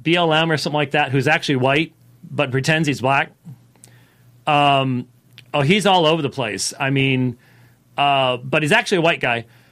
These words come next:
And, you know, many a summer, I'll actually be darker than him, but he's a B L M guy. So the whole thing is stupid.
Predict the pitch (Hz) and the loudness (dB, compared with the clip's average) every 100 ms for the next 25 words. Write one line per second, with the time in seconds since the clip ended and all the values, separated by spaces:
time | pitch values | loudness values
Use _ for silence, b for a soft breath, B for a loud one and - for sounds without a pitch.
0 | b _ 190 196 185 180 _ - 226 185 | b _ 0 2 2 -4 _ -2 0 2
1 | 185 247 311 196 - 226 185 147 165 202 | 2 0 2 0 2 0 2 0 2 2
2 | - 170 151 180 196 160 127 120 117 117 | 0 -2 2 2 2 -2 -2 -2 -2 -4
3 | - - 156 - - 147 135 120 127 123 | -8 -4 -4 -4 -8 -4 -2 -2 0 2
4 | 147 127 117 110 143 131 - - - 196 | 0 0 -2 -2 -2 -2 -6 -20 -6 0
5 | 202 240 - 247 208 165 - - - - | 2 0 0 0 2 0 -2 -6 -6 -10
6 | - - 339 349 175 113 | -10 2 2 4 2 0